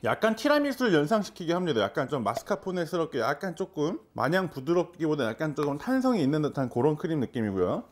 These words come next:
밑에는 초코 케이크의 초코 시럽.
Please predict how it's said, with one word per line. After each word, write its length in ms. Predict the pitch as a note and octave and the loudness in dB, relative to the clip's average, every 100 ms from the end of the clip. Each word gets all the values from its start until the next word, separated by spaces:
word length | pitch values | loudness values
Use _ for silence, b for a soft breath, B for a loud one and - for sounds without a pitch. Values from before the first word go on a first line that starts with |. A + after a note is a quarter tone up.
| - - | -20 -12
밑에는 480 | A#2+ - D3+ B3 B B B B | -6 -2 -2 -2 B B B B
초코 360 | - A3 C4 B3+ | -2 0 0 0
케이크의 480 | G3 D3+ C#3+ E3 - | 2 2 2 0 -2
초코 220 | G#3 A3 | -4 -4
시럽. 440 | - G2 C3+ - | -2 0 0 -4